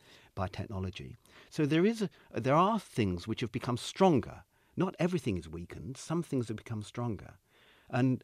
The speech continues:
uh, that is in keeping with medieval societies.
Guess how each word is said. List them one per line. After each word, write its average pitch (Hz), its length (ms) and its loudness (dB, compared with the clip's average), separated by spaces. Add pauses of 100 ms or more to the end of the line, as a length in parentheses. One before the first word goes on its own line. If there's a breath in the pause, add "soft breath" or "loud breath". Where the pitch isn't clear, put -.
uh, - 60 -8 (440)
that 139 360 0
is 107 100 0
in 110 140 2
keeping 107 340 -2
with 92 160 -2
medieval 90 380 -4
societies. - 720 -14